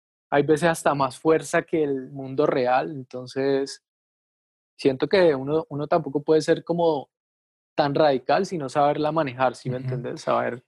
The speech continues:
Speaker 1: qué, en qué le conviene a uno y, y, y cuál, qué es lo mejor para uno en esa plataforma.
Speaker 2: Y, y puede ser que de pronto,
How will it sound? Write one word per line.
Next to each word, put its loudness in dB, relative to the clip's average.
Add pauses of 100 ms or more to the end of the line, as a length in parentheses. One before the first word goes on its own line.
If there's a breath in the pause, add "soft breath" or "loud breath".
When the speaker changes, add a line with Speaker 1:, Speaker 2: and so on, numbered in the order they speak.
Speaker 1:
qué, -6
en -4
qué 2
le 6
conviene 2
a 4
uno 0
y, -4 (600)
y, -2
y -4
cuál, 2
qué 4
es 6
lo 6
mejor 2
para 4
uno -4
en 0
esa 0
plataforma. -2 (460)
Speaker 2:
Y, 2 (180)
y 4
puede 4
ser 2
que 0
de -2
pronto, 0